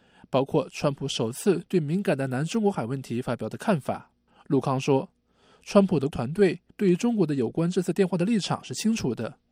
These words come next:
他说，北京与川普团队有过接触，陆康没有明说中国是否在川普和蔡英文通话之后打过电话。他还拒绝揣测有关言行的背后原因。不过他强调说，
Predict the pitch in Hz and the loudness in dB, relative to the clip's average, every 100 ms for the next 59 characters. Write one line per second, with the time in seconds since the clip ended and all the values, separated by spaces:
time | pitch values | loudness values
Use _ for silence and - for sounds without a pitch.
0 | _ _ _ - 117 - 127 - _ _ | _ _ _ -8 -4 0 -2 -2 _ _
1 | _ _ - 127 165 247 185 127 170 156 | _ _ 0 2 2 0 -2 0 0 0
2 | 139 127 139 185 165 - _ - 120 123 | -2 -4 2 2 2 -2 _ -2 0 0
3 | - 214 - 202 - _ _ 226 196 220 | 0 0 2 2 0 _ _ 2 4 4
4 | 208 180 202 120 143 175 190 196 _ - | 4 4 2 0 -4 4 4 4 _ -8
5 | - 160 143 123 - 220 196 127 - 143 | -4 -2 0 0 2 0 2 0 0 2
6 | 127 - 185 175 127 - 123 151 165 143 | 0 0 -2 0 -2 -2 -4 -4 -4 -2
7 | 127 127 160 180 160 185 226 180 113 107 | -4 -4 -4 -2 0 0 2 2 0 -6
8 | 131 135 147 147 - _ _ _ _ _ | -6 -4 2 2 2 _ _ _ _ _
9 | - 156 131 143 247 175 131 - 117 - | -2 2 4 4 4 2 0 0 -2 2
10 | 143 - _ - 135 202 196 147 175 135 | 2 2 _ -2 4 6 6 4 -2 -2
11 | 135 - 208 185 127 113 117 127 175 _ | -2 0 2 4 2 0 -2 -6 -10 _
12 | _ _ _ 127 156 139 156 143 123 131 | _ _ _ -4 2 2 2 -2 -4 -2
13 | 165 143 170 | -2 2 2